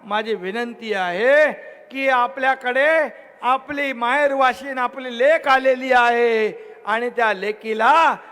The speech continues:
भरभरून मतदान करा. आताचे सर्व रेकॉर्ड तोडून टाका. तुमची सेवा करण्याची श-, त्यांनी वचन दिलेलं आहे, ते वचन कधी मोडणार नाही, यासाठी मुख्यमंत्री म्हणून हा भाऊ तिच्या मागं उभा आहे.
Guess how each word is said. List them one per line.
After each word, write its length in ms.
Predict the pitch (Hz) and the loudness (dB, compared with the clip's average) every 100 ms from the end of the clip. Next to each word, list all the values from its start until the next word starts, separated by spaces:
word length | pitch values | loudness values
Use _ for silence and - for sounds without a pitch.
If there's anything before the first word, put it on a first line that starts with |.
| - - | -20 -6
भरभरून 800 | 170 277 262 226 262 381 370 311 | 2 2 4 4 4 4 4 0
मतदान 600 | 285 294 277 277 269 269 | -2 0 2 2 0 -2
करा. 560 | 254 247 240 233 214 - - - | -2 2 4 4 2 -2 -16 -2
आताचे 540 | 240 262 277 277 285 226 | 0 2 2 2 0 0
सर्व 340 | 269 277 269 | 2 2 4
रेकॉर्ड 480 | 247 247 302 359 330 320 | 2 2 6 6 6 2
तोडून 340 | 294 302 285 | 2 0 -2
टाका. 600 | 277 269 269 269 269 233 - - - - | 0 2 4 6 6 4 -2 -14 -16 -10
तुमची 360 | 294 294 294 262 | -10 -6 -6 -4
सेवा 380 | - 277 277 | 0 4 2
करण्याची 760 | 277 269 269 277 269 277 285 254 - - - - | 2 -2 -2 -2 -4 -2 0 0 -2 -12 -20 -14
श-, 60 | 220 233 - | -10 -8 -4
त्यांनी 300 | 254 269 262 | -4 -2 0
वचन 460 | 233 226 330 339 | 0 2 0 0
दिलेलं 340 | 302 302 294 285 | -2 2 4 6
आहे, 380 | 277 262 240 185 - - - | 6 4 2 -2 -10 -18 -2
ते 120 | 269 | 0
वचन 580 | 269 262 269 277 269 240 190 - - | 0 -2 -2 0 0 -2 -8 -20 -6
कधी 320 | - 254 339 320 | -2 0 2 2
मोडणार 580 | 277 277 277 294 285 | 4 2 4 2 2
नाही, 420 | 269 285 277 247 196 - - | 2 0 2 0 -4 -12 -8
यासाठी 580 | 220 269 247 269 262 269 | 0 2 2 -2 -4 -4
मुख्यमंत्री 680 | 240 254 262 269 269 262 269 | -4 -2 0 0 -2 -2 0
म्हणून 240 | 262 262 | 0 2
हा 200 | 214 247 | 4 4
भाऊ 320 | 202 240 277 | 6 4 4
तिच्या 320 | 262 247 254 | -2 -2 0
मागं 320 | 226 226 262 311 | 2 4 6 6
उभा 380 | 302 311 311 | 6 4 6
आहे. 220 | 302 254 | 4 2